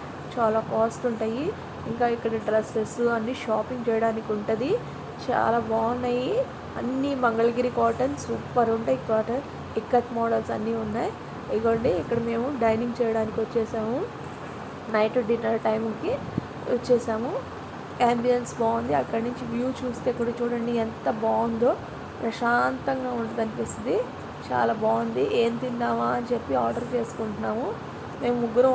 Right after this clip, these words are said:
ఒక్కోసారి మెనూ కార్డు తీసాం. మా అమ్మాయి ఏమో ఫస్ట్ స్టార్టర్స్ ఆర్డర్ చేసింది, మా వారు సూప్స్ and మెయిన్ కోర్స్ ఏముందా అని చెక్ చేస్తున్నారు. ఇదండి మెయిన్ కోర్స్. ఇదిగోండి ఇది కాస్ట్ చూసారా, అన్నీ హై రేంజ్లోనే ఉంటాయి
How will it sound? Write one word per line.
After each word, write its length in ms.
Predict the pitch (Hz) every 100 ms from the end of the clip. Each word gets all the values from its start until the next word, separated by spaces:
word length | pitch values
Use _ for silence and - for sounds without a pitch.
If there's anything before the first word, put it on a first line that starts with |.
| 233
ఒక్కోసారి 440 | - 240 247 240
మెనూ 240 | 233 226
కార్డు 300 | 233 233 214
తీసాం. 380 | 214 214 - 277 453 - - - -
మా 80 | 226
అమ్మాయి 460 | 233 233 254 262 254 277
ఏమో 180 | 294 330 453 381
ఫస్ట్ 220 | 247 247
స్టార్టర్స్ 520 | 254 247 226 226 247 254
ఆర్డర్ 320 | 240 226 226
చేసింది, 300 | 226 233 285 233
మా 140 | 226 220
వారు 200 | 226 226 220
సూప్స్ 340 | 254 311 - - - - - -
and 200 | 240 240 240 233
మెయిన్ 200 | 233 240
కోర్స్ 260 | 254 254 247
ఏముందా 380 | 233 226 240 233
అని 120 | 247 240
చెక్ 200 | 208 226
చేస్తున్నారు. 600 | 233 226 226 226 220 359 - - - -
ఇదండి 260 | 233 233
మెయిన్ 340 | 233 220 226 233
కోర్స్. 380 | 240 233 226 254
ఇదిగోండి 480 | 330 254 233 220
ఇది 100 | 220 220
కాస్ట్ 400 | 226 226 240 -
చూసారా, 340 | 254 240 220 247
అన్నీ 320 | 285 233 240
హై 260 | 240 233 240
రేంజ్లోనే 500 | 269 226 247 233 233
ఉంటాయి 520 | 233 226 226 254